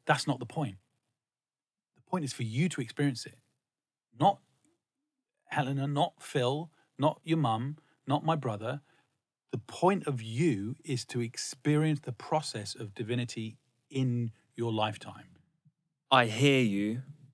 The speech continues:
Speaker 2: Life was to be shared. Art is a service, not necess-, not just to yourself. That's one part of the puzzle.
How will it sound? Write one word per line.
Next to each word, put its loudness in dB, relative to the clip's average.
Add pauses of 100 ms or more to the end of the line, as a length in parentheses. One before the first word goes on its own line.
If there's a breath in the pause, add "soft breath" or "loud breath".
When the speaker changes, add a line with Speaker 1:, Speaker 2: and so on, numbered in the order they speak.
(180)
Speaker 2:
Life 6
was 2
to 0
be 4
shared. 6
Art 10
is 0
a 2
service, 4
not 6
necess-, 2
not 6
just 6
to 2
yourself. 6 (280 loud breath)
That's 6
one 6
part 8
of -2
the 2
puzzle. 4